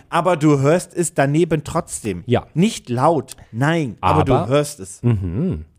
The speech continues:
Speaker 1: Spatial Audio, Alter.
Speaker 2: Ist, ist super cool. Ja, und die haben, äh, Soundglas dafür benutzt.
Speaker 1: Das schwingt.
Speaker 2: Das schwingt, genau, ja.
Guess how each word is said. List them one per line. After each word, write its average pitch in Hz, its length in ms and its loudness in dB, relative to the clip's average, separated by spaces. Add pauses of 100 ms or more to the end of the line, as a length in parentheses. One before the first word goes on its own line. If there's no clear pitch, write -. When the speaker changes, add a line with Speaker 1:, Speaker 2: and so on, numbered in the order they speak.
(140)
Speaker 1:
Spatial 147 360 0
Audio, 135 260 2
Alter. 95 320 -2 (220)
Speaker 2:
Ist, - 360 -6
ist - 200 -8
super 180 240 -4 (100)
cool. 90 280 -4 (400)
Ja, 127 120 4
und 120 100 -2
die 170 140 -4
haben, 180 280 -2
äh, 151 320 -2
Soundglas 98 1000 -2
dafür 98 240 -4
benutzt. 87 560 -4 (960)
Speaker 1:
Das 131 100 -6
schwingt. 143 440 0 (340)
Speaker 2:
Das - 160 -12
schwingt, 127 340 -2
genau, 101 440 0
ja. 95 300 -2